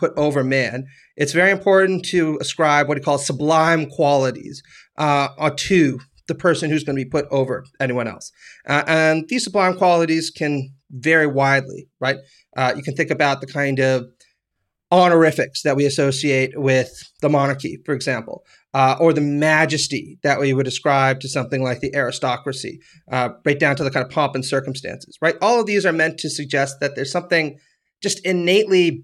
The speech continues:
better about these people, uh, that entitles them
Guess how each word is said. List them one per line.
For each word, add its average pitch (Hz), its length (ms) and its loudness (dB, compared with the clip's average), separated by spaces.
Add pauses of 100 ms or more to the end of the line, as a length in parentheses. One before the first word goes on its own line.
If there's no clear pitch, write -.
(120)
better 170 380 0 (240)
about 139 360 0
these 143 180 -4
people, 143 440 -6 (280)
uh, 139 160 0
that 214 160 4
entitles 214 400 2
them 135 300 -6